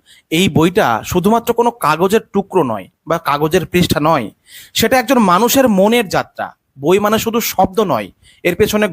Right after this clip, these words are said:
গল্প, পরিশ্রম, ব্যথা, ভালোবাসা, সব কিছুর সমষ্টি। একজন মানুষ নিজের মতো করে কিছু তৈরি করেছে, তাকে নিরুৎসাহিত না করে একটু সম্মান দিন। অবশেষে একটা কথাই বলবো, Thoughts of বিল্লালের যে বইটি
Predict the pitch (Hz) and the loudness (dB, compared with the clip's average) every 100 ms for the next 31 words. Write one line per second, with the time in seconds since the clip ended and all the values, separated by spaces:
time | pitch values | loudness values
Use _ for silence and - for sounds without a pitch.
0 | 147 180 180 196 190 180 185 208 190 156 | 0 0 2 -2 0 -2 -2 -4 -2 -2
1 | 160 196 143 160 185 185 202 214 - - | 0 -2 0 0 0 0 -2 -4 -8 -10
2 | - - 247 220 254 277 233 - 190 247 | -2 0 0 0 -4 -4 -4 -2 0 0
3 | 254 - 113 _ _ _ _ - 135 180 | -2 -6 -12 _ _ _ _ -8 -2 0
4 | 170 151 190 156 202 - - - 165 185 | 0 0 2 0 -2 -12 -14 -2 2 4
5 | 240 269 226 214 220 214 214 220 - 180 | 4 4 2 0 0 0 0 -4 0 0
6 | 185 180 123 - 104 - _ _ _ - | 0 -4 -6 -6 -10 -16 _ _ _ -6
7 | 147 185 175 180 247 - 208 214 208 143 | -2 0 2 4 2 0 0 0 0 0
8 | 131 139 160 175 139 - - - 190 226 | -2 0 0 2 0 -2 -10 -8 -4 -2
9 | - 196 226 247 226 156 117 98 _ _ | -2 2 2 2 0 -4 -6 -12 _ _
10 | _ _ 135 160 214 226 185 139 170 - | _ _ -2 0 0 0 0 0 -2 -10
11 | - _ 147 - 220 196 196 202 139 120 | -20 _ -6 -4 -4 -2 -2 -2 -2 -4
12 | 101 - _ _ - 180 - 196 143 156 | -6 -10 _ _ -4 -2 -2 -4 -2 -2
13 | 165 180 165 147 139 139 151 | 0 0 0 -4 -2 -2 -2